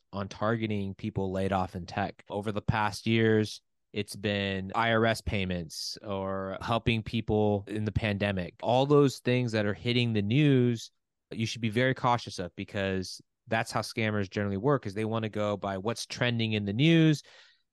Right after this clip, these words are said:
And then you get this thing like, "Oh, this might be the, my payment from the government because I've been hearing it in the news." So be very cautious.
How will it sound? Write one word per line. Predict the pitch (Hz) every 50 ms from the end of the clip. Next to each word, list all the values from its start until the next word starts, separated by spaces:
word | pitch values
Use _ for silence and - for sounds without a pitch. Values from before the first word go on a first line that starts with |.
| -
And | 113 113 107 104 104 104 104 104
then | 120 123 123 123 123
you | 120 117
get | 110 113 -
this | - 107 101 -
thing | - 117 117 110
like, | 107 104 -
"Oh, | 110 156 165 156 143 120 101 98 110
this | 113 120 120 -
might | 135 123 120 104
be | - 117 117 117 117 117 113
the, | 113 - 110 107 -
my | 113 110 104
payment | - - 127 131 135 127 113 90 -
from | - 117 107
the | 107 107
government | 98 113 123 120 120 104 95 87 82 82 - -
because | 107 98 - 104 101 101 95
I've | 98 92
been | 104 95
hearing | 85 117 113 113 113 113
it | 110 107
in | 107 104
the | 104
news." | 101 107 110 107 95 82 -
So | - 98
be | 95 123 135
very | 139 175 180 170
cautious. | - - 135 120 123 120 - 131 123 - -